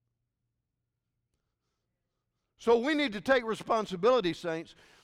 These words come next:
that we are not going to become entangled when there's a war going on. We are in a war. Our unseen enemy must be resisted. And, and, and James, uh,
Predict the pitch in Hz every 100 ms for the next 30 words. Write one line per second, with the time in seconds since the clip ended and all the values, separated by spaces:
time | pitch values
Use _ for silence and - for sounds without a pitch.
0 | - 131 214 196 262 247 202 247 277 214
1 | 233 233 202 180 - 220 214 196 185 180
2 | - 254 240 185 170 - _ - 226 202
3 | 226 226 185 196 214 339 330 277 208 233
4 | 214 202 185 131 90 69 _ _ _ _
5 | _ _ _ _ _ _ _ _ _ _
6 | _ _ _ _ _ _ _ 117 180 226
7 | 214 190 190 165 180 185 190 190 170 165
8 | 165 160 151 _ _ - 127 147 113 85
9 | 60 - 147 175 175 175 170 - 185 170
10 | 160 160 131 113 110 117 _ _ _ _
11 | _ _ _ _ _ _ _ _ _ _
12 | _ _ _ _ 101 151 175 - 143 165
13 | 147 131 147 175 - 113 107 117 120 120
14 | 127 120 127 123 117 110 107 127 123 131
15 | 156 147 139 -